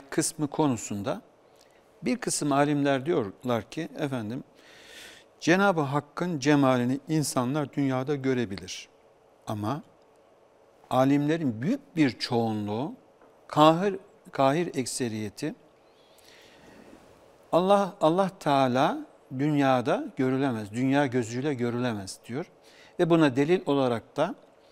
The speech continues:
"La tudrikuhul ebsar." Gözler Allah'ı idrak edemezler. "Ve huve yudrikul ebsar."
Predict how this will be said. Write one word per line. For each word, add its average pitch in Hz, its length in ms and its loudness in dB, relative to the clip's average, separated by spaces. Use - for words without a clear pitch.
"La 160 420 6
tudrikuhul 147 920 -6
ebsar." 127 760 2
Gözler 151 420 2
Allah'ı 143 360 2
idrak 131 460 -4
edemezler. 113 760 -6
"Ve 139 40 -4
huve 208 220 4
yudrikul 143 560 -2
ebsar." 123 520 -4